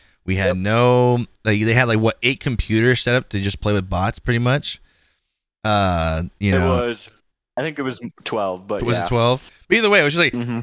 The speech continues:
Speaker 1: it was like Paladins and Smite had, like, what, twenty something computers? Like, we had the one row,
Speaker 2: Mm-hmm.
Speaker 1: the f-, the front row, we had those computers, and then they had, like, all
Speaker 2: Yeah.
Speaker 1: four or five other rows or something like that.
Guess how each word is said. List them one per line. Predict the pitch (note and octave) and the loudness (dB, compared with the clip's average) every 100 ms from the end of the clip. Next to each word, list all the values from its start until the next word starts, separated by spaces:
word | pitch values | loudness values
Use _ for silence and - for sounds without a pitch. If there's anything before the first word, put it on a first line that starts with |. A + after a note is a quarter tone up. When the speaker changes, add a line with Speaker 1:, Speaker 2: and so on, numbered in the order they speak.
| C3 | 0
Speaker 1:
it | |
was | D3 | 2
like | D#3 C#3+ | 2 0
Paladins | - D3+ F3+ F#3+ | 0 0 0 -2
and | E3+ | -4
Smite | - C3+ D3+ | -6 -2 0
had, | C#3+ C#3 | 2 2
like, | C3 A2+ | 0 0
what, | A#2+ G#2 - | 0 0 0
twenty | A2+ A#2 | 0 0
something | B2+ B2 B2 | 0 0 -2
computers? | A2 A2+ A#2+ C3+ B2 | 0 2 4 4 2
Like, | G#2 - - _ _ | -2 -4 -20 _ _
we | - F3+ | 2 4
had | G#3 | 4
the | F#3+ | 4
one | D#3+ E3 F#3+ | 4 4 6
row, | E3 C#3 | 6 6
Speaker 2:
Mm-hmm. | A#2 A#2 | 4 2
Speaker 1:
the | C#3 | 2
f-, | A#2+ | 2
the | A2+ | 0
front | A#2 D#3 F3+ | 2 2 2
row, | D3+ D3 C3 A2+ B2 - - _ | 4 4 6 4 2 0 -14 _
we | B2 B2+ | 2 4
had | B2+ | 4
those | B2 C#3 - | 4 2 2
computers, | G#2+ A2 G2 G2 A#2 - - _ _ _ | 0 2 4 2 0 -4 -16 _ _ _
and | B2+ | -2
then | C3 | 2
they | C3+ | 4
had, | D#3 D3+ | 4 4
like, | C#3+ C#3 - | 4 2 2
all | C#3 D3+ C#3 | 4 4 2
Speaker 2:
Yeah. | B2+ | 0
Speaker 1:
four | D#3 D#3+ D3+ | 4 6 6
or | C#3+ | 2
five | - C#3+ C#3+ C#3+ | 2 0 2 4
other | C#3+ C#3 B2 | 4 4 4
rows | A2+ A2 A2+ A2+ | 4 4 4 2
or | |
something | G#2+ A2+ G#2+ | 2 0 0
like | G#2 | 2
that. | A2 A2 B2 | 2 2 0